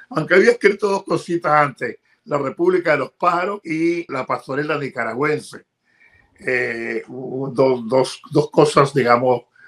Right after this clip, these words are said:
dos proyectos, eh, editoriales, pero son realmente menores por la, por la densidad misma de la obra. Ya estos son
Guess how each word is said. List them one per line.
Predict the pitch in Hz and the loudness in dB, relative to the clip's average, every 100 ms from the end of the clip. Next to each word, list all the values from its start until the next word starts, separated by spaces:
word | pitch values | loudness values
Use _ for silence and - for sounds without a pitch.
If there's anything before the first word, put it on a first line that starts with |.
| _ | _
dos | - 151 - | -2 0 2
proyectos, | 147 135 147 147 - 175 - - _ _ _ | 2 4 4 4 0 -2 -4 -20 _ _ _
eh, | 220 135 127 | -8 -6 -2
editoriales, | 135 135 120 123 143 156 151 208 - | -2 -2 -2 -2 4 4 4 -2 -6
pero | - 170 | -2 0
son | 240 233 214 151 | 0 0 -2 -2
realmente | 165 165 170 165 | 0 0 -2 -4
menores | 139 135 147 147 143 | -8 -2 0 0 -2
por | _ 127 113 | _ -10 -10
la, | 104 _ _ _ | -12 _ _ _
por | - 131 | -6 -2
la | 131 | 0
densidad | 123 123 110 131 135 135 | 0 -2 -6 -4 -2 -4
misma | 135 131 120 | -6 -2 -2
de | 110 | -2
la | 101 | -4
obra. | 110 104 98 - - _ | -4 -6 -10 -14 -20 _
Ya | - 165 165 | 2 4 6
estos | 170 - 147 147 | 2 -2 -10 -4
son | 170 | -4